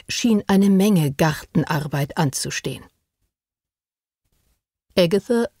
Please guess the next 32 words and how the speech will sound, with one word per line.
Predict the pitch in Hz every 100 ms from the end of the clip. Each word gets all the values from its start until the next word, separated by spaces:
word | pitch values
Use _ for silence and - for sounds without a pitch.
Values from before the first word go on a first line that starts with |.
| -
leitete | 226 269 262 - 254
eine | 247 233
erfolgreiche | 247 - 311 - 247 - 190
Detektei | 170 151 - 180 175
in | 175 220
Mercer. | 185 135 - - - _ _ _ _ _ _ _
Doch | 208 -
sie | 233 226
erinnerte | 202 214 196 190 202
sich, | 220 220 - - - -
dass | 190 -
sie | 214
mit | 202 -
Anfang | 202 - 226 220
fünfzig | - 220 - - - 233 - - -
frühzeitig | - 220 208 208 - 208 202 214 -
in | 220
den | 214 214
Ruhestand | 233 262 - - 170 -
gegangen | 160 170 170 175 - - - _
und | 233
von | - 226
London | 233 254 220 175 180 180 -
nach | 220 -
Carsley | - 233 226 - 170 156
gezogen | 156 - 180 180 185
war, | 175 175 185 - -
um | 196 175
das | 170 -
Leben | 254 311 147
zu | - 147
genießen. | 151 156 - - -